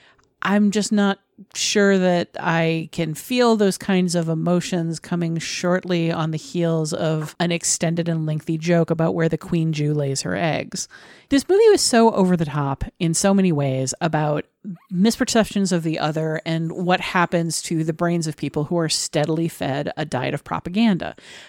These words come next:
Uh, it's meant to be ridiculous. Like, oh, the things that Jojo Rabbit believes are just so over the top and, and ludicrous. In the same sort of way that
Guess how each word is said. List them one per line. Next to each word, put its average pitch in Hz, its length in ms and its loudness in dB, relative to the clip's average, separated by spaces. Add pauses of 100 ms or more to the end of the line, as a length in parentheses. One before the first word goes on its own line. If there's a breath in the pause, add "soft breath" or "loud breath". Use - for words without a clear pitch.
(140 loud breath)
Uh, 175 340 2 (160)
it's - 320 -2
meant 190 300 2
to 220 180 -4
be 180 260 0
ridiculous. 170 760 -4
Like, 147 280 -4
oh, 196 60 0
the 165 120 -2
things 208 360 -2
that 170 120 -10
Jojo 165 520 0
Rabbit 156 300 -4
believes 147 400 -4
are 165 80 -6
just - 260 -6 (320 loud breath)
so 208 480 2
over 185 240 2
the 170 100 -2
top 156 460 -4
and, 151 440 -6
and 151 200 -4
ludicrous. 196 640 0 (920 loud breath)
In 262 160 4
the 240 80 0
same 370 340 0
sort 349 240 0
of 233 160 0
way 190 560 0
that 160 540 0